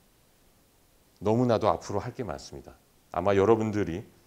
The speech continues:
대학원에 입학하시고 과학자가 되실 때쯤에는 함께 할 연구들이 많기를 기대하고 있습니다.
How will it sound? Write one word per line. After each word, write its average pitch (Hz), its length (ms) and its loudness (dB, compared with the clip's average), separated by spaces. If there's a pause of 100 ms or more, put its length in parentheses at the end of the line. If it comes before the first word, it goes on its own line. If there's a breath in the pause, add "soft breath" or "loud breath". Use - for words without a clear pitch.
(140)
대학원에 95 440 0
입학하시고 92 600 -6
과학자가 92 500 -4
되실 82 300 -10
때쯤에는 80 540 -10 (260 soft breath)
함께 131 320 -8
할 110 180 -4
연구들이 82 400 -6
많기를 80 560 -8
기대하고 80 420 -8
있습니다. 67 340 -16